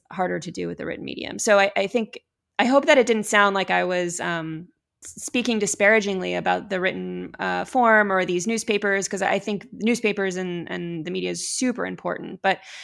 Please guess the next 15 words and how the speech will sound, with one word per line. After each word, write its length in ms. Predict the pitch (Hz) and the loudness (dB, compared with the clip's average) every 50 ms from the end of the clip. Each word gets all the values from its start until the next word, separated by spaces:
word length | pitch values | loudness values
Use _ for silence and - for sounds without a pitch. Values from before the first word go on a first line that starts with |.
| - - | -16 -16
you're 200 | 240 - 226 240 | -4 0 2 6
right. 260 | 226 240 220 190 180 | 8 10 10 10 8
I 100 | - 202 | 4 2
think 220 | 196 - 220 208 - | 2 0 -2 -2 -2
some 180 | - 214 208 | -2 0 0
of 140 | 208 202 180 | 0 0 0
the 240 | 185 196 190 180 165 | 0 2 2 2 0
intimacy, 800 | - 190 180 - 196 185 180 170 - 185 180 175 175 170 170 160 - | 0 -4 -6 -6 -6 -6 -6 -6 -4 -4 -2 -2 -2 -2 -4 -4 -4
uh, 280 | - 180 175 170 165 156 | -4 -2 -2 -2 -2 -2
that 200 | 170 170 156 170 | -2 -4 -2 -2
we 160 | 180 175 170 | -4 -6 -2
get 320 | - 180 175 165 - - - | 0 0 0 0 -2 -6 -10
through 200 | - 180 175 170 | -8 -6 -2 -2
our 140 | 170 165 165 | -2 -2 -2
project 540 | - - 180 175 165 - 175 165 160 - | -2 -2 -2 -2 -2 -2 -4 -4 -4 -6